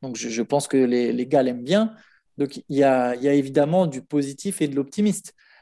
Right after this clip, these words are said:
et de l'optimisme. Après, c'est, c'est faire, c'est prendre, tout développer à la fois pour vraiment arriver à ce cap de, « OK, moi, je suis le genre de franchise player qui peut mener n'importe quelle équipe au titre. »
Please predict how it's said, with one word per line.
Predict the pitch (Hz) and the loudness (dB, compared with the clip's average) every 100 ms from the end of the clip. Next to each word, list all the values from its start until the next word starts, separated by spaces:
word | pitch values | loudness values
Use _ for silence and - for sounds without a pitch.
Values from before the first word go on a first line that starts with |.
| - | -2
et | 151 | 0
de | 147 | 2
l'optimisme. | 160 - 170 196 - 123 - | 0 -2 -4 -4 -4 -12 -12
Après, | - 147 - 185 | -6 -4 2 0
c'est, | - 139 135 131 127 127 | 2 2 2 2 2 0
c'est | - 139 131 | -4 -4 -2
faire, | 120 - 190 - 170 | -4 -2 -2 -2 -12
c'est | - 170 _ - | -8 -8 _ -12
prendre, | - 202 - - _ _ _ - | 2 2 2 -20 _ _ _ 0
tout | 269 | 2
développer | 214 208 185 202 208 | 6 4 6 6 6
à | 190 | 6
la | 170 | 4
fois | - 190 220 220 - | 2 2 0 -4 -6
pour | 160 | -4
vraiment | 151 170 185 190 | 0 0 2 0
arriver | 156 160 180 175 | 0 0 -2 -4
à | 143 | -6
ce | 131 143 | -8 -8
cap | - 175 180 147 | -2 -4 -2 -2
de, « | 156 151 - _ _ _ - | -2 -2 -16 _ _ _ -14
OK, | 151 151 | 0 0
moi, | 147 165 | 4 2
je | 151 | 2
suis | - 180 | -4 -2
le | 160 | 0
genre | 135 156 | 2 2
de | 147 | 2
franchise | 143 151 143 143 - | 0 -6 -6 -8 -4
player | 143 143 160 160 _ | 0 2 0 -4 _
qui | - | -10
peut | 156 156 | -2 -2
mener | 151 151 151 | 0 -4 -2
n'importe | 147 143 135 | -4 -4 -4
quelle | - 143 | 0 0
équipe | - 143 | -2 -4
au | 131 | -4
titre. » | - - - | -4 -14 -20